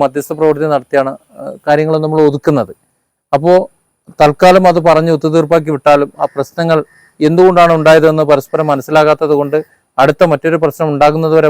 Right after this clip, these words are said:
മാത്രമേ ആ മധ്യസ്ഥ പ്രവൃത്തികൾക്ക് ഒരു ആയുസ്സുണ്ടാവുള്ളൂ. എന്നാൽ എന്തുകൊണ്ടാണ് ഇതൊക്കെ ഉണ്ടായിപ്പോയത് എന്ന് വ്യക്തമായി മനസ്സിലാകുന്ന വിധത്തിലുള്ളൊരു വ്യക്തിത്വ ബോധനം അവർക്ക് കൊടുക്കുകയാണെന്നുണ്ടെങ്കിൽ പിന്നെ അത്തരം പ്രശ്നങ്ങൾ ഉണ്ടാവില്ല. ഞാനതാണ്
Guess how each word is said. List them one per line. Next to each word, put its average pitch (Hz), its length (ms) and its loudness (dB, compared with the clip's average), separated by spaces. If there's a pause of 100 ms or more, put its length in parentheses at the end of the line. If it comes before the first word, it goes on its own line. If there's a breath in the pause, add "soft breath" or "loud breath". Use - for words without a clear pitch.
മാത്രമേ 147 320 -4 (100)
ആ 143 120 -2
മധ്യസ്ഥ 135 360 -6
പ്രവൃത്തികൾക്ക് 139 580 -4 (460)
ഒരു 165 160 2
ആയുസ്സുണ്ടാവുള്ളൂ. 147 560 2 (440)
എന്നാൽ 165 200 4 (540)
എന്തുകൊണ്ടാണ് 185 580 4
ഇതൊക്കെ 165 200 0 (100)
ഉണ്ടായിപ്പോയത് 156 600 2 (140)
എന്ന് 151 200 -2
വ്യക്തമായി 160 440 0
മനസ്സിലാകുന്ന 151 540 -2
വിധത്തിലുള്ളൊരു 143 580 -4
വ്യക്തിത്വ 156 480 -4
ബോധനം 147 380 0
അവർക്ക് 135 260 -4
കൊടുക്കുകയാണെന്നുണ്ടെങ്കിൽ 135 680 -4 (440)
പിന്നെ 147 220 2
അത്തരം 151 260 -2
പ്രശ്നങ്ങൾ 147 360 -4
ഉണ്ടാവില്ല. 131 360 2 (120)
ഞാനതാണ് 151 380 0